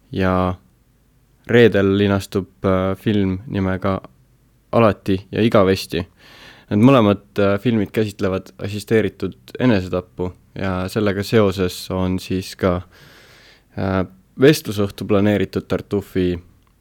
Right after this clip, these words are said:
äh, kohvikus, kus, äh,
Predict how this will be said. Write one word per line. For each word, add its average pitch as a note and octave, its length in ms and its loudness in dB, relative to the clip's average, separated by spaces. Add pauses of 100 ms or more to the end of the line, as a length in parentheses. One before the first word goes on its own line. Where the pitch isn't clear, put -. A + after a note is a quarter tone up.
(460)
äh, F#2+ 180 -4
kohvikus, A2 600 -2 (960)
kus, - 400 -6
äh, F#2 480 -2